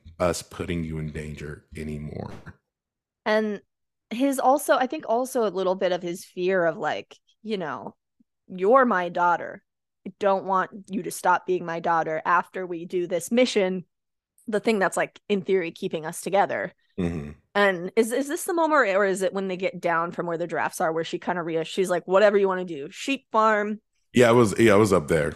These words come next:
Speaker 1: Yeah.
Speaker 2: And I was
Speaker 1: Moon.
Speaker 2: like, "Oh," she was like, "Yeah, w-,
Speaker 1: Mm-hmm.
Speaker 2: you're m-, you know, this, this is us. Like, it's not, we're not gonna be separated after this." And I thought
Speaker 1: Mm.
Speaker 2: just the, you know, Pedro Pascal played it really well. He had the look on his face of, like,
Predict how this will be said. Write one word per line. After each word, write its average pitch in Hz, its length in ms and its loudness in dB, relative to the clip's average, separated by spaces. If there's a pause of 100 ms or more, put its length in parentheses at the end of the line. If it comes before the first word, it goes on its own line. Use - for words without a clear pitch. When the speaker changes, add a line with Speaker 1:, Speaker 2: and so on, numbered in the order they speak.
(120)
Speaker 1:
Yeah. 78 280 -2 (280)
Speaker 2:
And 202 180 6
I - 120 8
was - 120 6
Speaker 1:
Moon. - 40 0
Speaker 2:
like, 269 180 0
"Oh," 392 320 -2 (220)
she - 160 -4
was 320 80 -4
like, 330 200 -2
"Yeah, 302 440 2 (220)
w-, 196 240 -10 (100)
Speaker 1:
Mm-hmm. 82 200 -10 (200)
Speaker 2:
you're 262 140 4 (100)
m-, - 100 -2
you 294 160 0
know, 175 280 -2 (360)
this, 311 160 0 (180)
this 359 200 0
is 240 100 -4
us. - 520 2
Like, 196 200 -2
it's 196 200 -10
not, 254 440 -2
we're 226 180 -8
not 240 220 -6
gonna 202 120 -4
be 247 80 -4
separated 165 480 -2
after 117 280 -6
this." - 280 -10
And 190 100 -4
I 196 80 -2
thought 202 320 0
Speaker 1:
Mm. 151 160 -12 (420)
Speaker 2:
just 233 220 -2
the, 226 300 4
you 202 120 -4
know, 170 120 -4
Pedro 208 280 -2
Pascal 165 520 -4
played 175 220 -2
it 151 100 -2
really 165 220 0
well. 160 320 4
He 170 100 -4
had 170 140 -2
the 160 100 -2
look 170 240 -4
on 165 120 -4
his 165 200 -10
face 160 280 -2
of, 156 140 -4
like, 139 400 -4